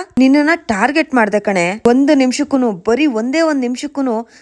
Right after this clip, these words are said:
ನೀನ್ ಯಾಕೆ ಆ ರೀತಿ ಮಾಡ್ದೆ ಅಂತ ನಾನ್ ಯೋಚನೆ ಕೂಡ ಮಾಡ್ಲಿಲ್ಲ. ಯೋಚನೆ ಮಾಡ್ದೇನೆ ನೋಡಿವಾಗ, ನೋಡಿವಾಗ ಬೀದಿಲ್ ಬಂದಿದ್ದೀನಿ. ಇನ್ಮೇಲ್ ನನ್ ಜೀವನ ಹೀಗೆ ಕಣೆ. ಮೋರಿಲ್ ಕೊಚ್ಕೊಂಡೋಗೋ ಮಳೆ ತರ ಆಗ್ಬಿಡತ್ತೆ. ಏನ್ ಮಾಡ್ಲಿ ನಾನ್ ಇವಾಗ?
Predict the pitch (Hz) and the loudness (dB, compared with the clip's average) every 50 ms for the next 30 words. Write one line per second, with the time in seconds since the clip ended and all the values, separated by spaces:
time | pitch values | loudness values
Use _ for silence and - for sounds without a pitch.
0 | _ - 220 220 220 214 214 214 226 269 294 - 311 294 269 262 - - 254 240 | _ -10 -6 -6 -4 -4 -4 -4 -4 -4 -4 -2 -2 -2 -2 -4 -6 -6 -4 -2
1 | 254 196 220 247 220 262 247 247 247 - 220 180 180 190 - 240 240 240 240 185 | 0 0 0 0 2 0 0 0 0 0 0 0 0 -2 0 2 2 2 2 0
2 | 175 202 226 262 311 311 - - 320 311 302 302 277 285 285 254 226 220 214 226 | 0 2 4 4 4 2 0 -2 -2 0 0 0 0 2 2 2 0 0 0 0
3 | 220 202 180 165 - - _ - 233 240 262 294 - - 294 294 277 262 254 220 | 0 2 2 0 0 -2 _ 2 4 4 4 2 0 -2 -2 0 0 0 0 0
4 | 247 240 247 277 302 262 233 262 311 311 302 269 247 208 202 170 160 _ _ - | -2 -2 -2 -2 -2 -2 -2 -2 -2 -2 -2 -2 -4 -2 -2 -6 -6 _ _ 2
5 | 233 254 285 320 330 339 294 269 214 208 196 170 170 202 208 247 302 320 277 320 | 4 4 4 4 2 2 0 0 2 2 0 -2 -2 -8 -2 0 0 2 2 0
6 | 302 269 240 262 247 240 247 202 240 220 180 156 - _ _ - 233 240 247 262 | -2 -2 -2 -4 -4 -4 -4 -4 -4 -4 -4 -6 -10 _ _ 2 2 4 6 6
7 | 294 294 294 285 269 262 247 202 240 262 269 285 285 285 247 220 233 269 254 294 | 4 4 4 2 0 0 -2 -4 -4 -4 -2 -2 -2 -2 -2 -4 -4 -4 -2 -2
8 | 285 269 277 240 220 214 202 - _ _ _ _ _ - 208 214 226 262 294 302 | -4 -4 -2 -4 -4 -6 -8 -10 _ _ _ _ _ -10 -4 -2 0 0 0 0
9 | 285 277 - 240 226 - - 285 277 262 262 247 262 262 247 214 196 214 240 - | -2 -4 -6 -6 -6 -4 -6 -4 -2 0 0 0 0 -2 -2 -2 -2 -4 -4 -2
10 | 269 254 240 196 175 185 214 _ _ - 233 240 247 233 220 254 233 240 226 - | -2 -2 0 -2 -2 -4 -6 _ _ -2 0 0 0 0 -2 0 0 0 0 0
11 | 233 226 202 214 240 277 302 277 247 226 233 247 262 277 262 247 233 233 214 208 | -2 -2 -2 -2 -2 0 0 0 0 0 0 0 -2 -2 0 0 -2 -2 0 0
12 | 202 190 | 0 0